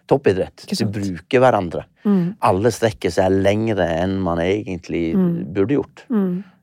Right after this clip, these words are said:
Speaker 1: Eh, foreldre i toppidrett, det er en ekstremt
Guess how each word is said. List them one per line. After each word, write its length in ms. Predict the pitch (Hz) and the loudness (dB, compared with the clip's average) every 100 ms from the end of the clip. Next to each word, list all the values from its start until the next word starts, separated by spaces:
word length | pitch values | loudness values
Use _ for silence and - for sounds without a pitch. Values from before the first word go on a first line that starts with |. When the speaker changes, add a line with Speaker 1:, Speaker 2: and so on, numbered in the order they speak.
| _ - | _ 0
Speaker 1:
Eh, 220 | 98 90 | 2 2
foreldre 800 | - 117 117 135 123 101 92 90 | 0 2 4 4 4 4 4 4
i 120 | 95 | 2
toppidrett, 760 | 95 123 - 92 90 87 87 - - | 0 -2 0 0 2 0 -2 -14 -6
det 280 | 95 95 - | -2 0 0
er 260 | 98 104 - | 0 0 0
en 100 | 95 | -6
ekstremt 680 | - - - 101 104 113 | -10 -14 -8 -4 -2 -4